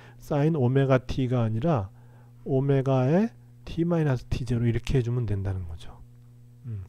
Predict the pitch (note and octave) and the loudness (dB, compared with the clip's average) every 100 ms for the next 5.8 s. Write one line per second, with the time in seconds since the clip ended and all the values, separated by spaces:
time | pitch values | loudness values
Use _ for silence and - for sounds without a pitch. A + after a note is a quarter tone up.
0 | - - D3 C#3 B2 A#2 D#3+ A2+ G2 - | -12 0 0 4 4 4 4 2 -2 -12
1 | - - - - - - C3 D3 D3+ C#3 | -20 -20 -18 -18 -16 -6 0 2 2 4
2 | D3 B2 D3 E3+ D#3+ D#3 D#3 B2+ B2 A#2 | 2 4 4 2 2 2 2 2 0 2
3 | A#2 A2+ A2+ F3 - - - - - C3+ | 2 0 0 -2 -6 -20 -20 -20 -6 -2
4 | C#3+ D3+ D3+ D3 D3 A#2+ B2+ C#3+ D3 C#3+ | 0 0 -2 0 -2 -2 -2 0 2 2
5 | C#3+ C#3+ C#3+ C#3 C#3 E3+ F#3 | 0 0 -2 -2 -2 0 0